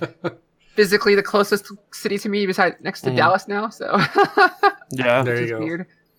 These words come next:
Speaker 2: But I, I, yeah, I root for De-, Defiant. Plus, they just, their skins look amazing. The colors are nice. <laughs>
Speaker 1: Yeah.
Speaker 3: Uh, yeah, I love. There's, uh, there's some of those new ones. I was, when I was in the game today, I was looking through a bunch of the league skins 'cause I've got
Speaker 1: Yeah.
Speaker 3: a, you know,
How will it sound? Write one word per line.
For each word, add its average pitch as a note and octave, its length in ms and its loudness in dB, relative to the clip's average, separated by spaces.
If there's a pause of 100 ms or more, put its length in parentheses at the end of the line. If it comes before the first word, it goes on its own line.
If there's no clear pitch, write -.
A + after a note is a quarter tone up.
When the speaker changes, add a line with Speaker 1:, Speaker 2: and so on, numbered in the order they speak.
Speaker 2:
But E3+ 180 0
I, - 180 2
I, - 80 4
yeah, G#3+ 120 -2 (200)
I E4+ 80 -2
root G3+ 220 -6
for F3 100 -10
De-, F#3+ 180 -16 (140)
Defiant. E3 380 -6
Plus, G#4 140 -4
they G#4 80 0
just, D#4 220 -6
their A#3 80 0
skins C#4 320 -6
look F3 100 -8
amazing. D3+ 380 -8 (400)
The F4+ 60 2
colors D#4+ 320 4
are C#4 60 0
nice. C4+ 380 -2
<laughs> - 60 -6 (420)
Speaker 1:
Yeah. C3+ 300 2
Speaker 3:
Uh, - 40 0
yeah, A#2 540 2
I C3+ 80 0
love. B2+ 640 2 (200)
There's, C3+ 300 -2
uh, B2+ 440 0
there's B2 220 -8
some B2 220 -6
of A#2 60 -8
those A#2 260 -6
new A#2 120 -8
ones. A#2 200 -8
I A#2+ 60 -6
was, A#2 360 -12
when C3+ 160 -8
I A#2+ 60 0
was A#2+ 140 -4
in A#2+ 200 -6
the A#2+ 400 -4
game B2+ 220 -6
today, A#2+ 260 -6
I A#2+ 60 -2
was A#2 200 -6
looking A#2+ 340 -6
through A#2+ 260 -4
a - 480 -18
bunch B2 200 -2
of B2 80 -6
the A#2+ 80 -10
league A#2+ 340 -10 (100)
skins B2+ 520 0
'cause B2+ 220 2
I've A#2+ 140 2
got A#2+ 140 4
Speaker 1:
Yeah. G#2 300 0
Speaker 3:
a, - 40 -10
you A#2 60 0
know, B2 240 2